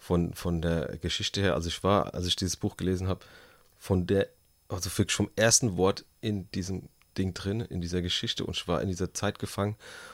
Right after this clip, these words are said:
Ähm, es ist natürlich auch schon in der, in der späteren Reflexion ein wirklich idealisiertes Bild vom Mittelalter auch ein bisschen und der, dieser Baumeister, der Tom, der ist, ähm,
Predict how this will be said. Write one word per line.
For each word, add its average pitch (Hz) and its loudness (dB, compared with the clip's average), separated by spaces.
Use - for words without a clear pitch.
Ähm, 95 4
es - -2
ist 120 -2
natürlich 120 4
auch 95 -2
schon 113 -2
in 107 2
der, 101 6
in 104 2
der 101 6
späteren 113 4
Reflexion 107 2
ein 92 0
wirklich - -4
idealisiertes 92 2
Bild 101 -2
vom 87 2
Mittelalter 98 2
auch 95 0
ein 98 -2
bisschen 98 -2
und 85 -4
der, 82 0
dieser 82 0
Baumeister, 90 2
der 80 -4
Tom, 92 -4
der 76 -4
ist, - -10
ähm, 78 -4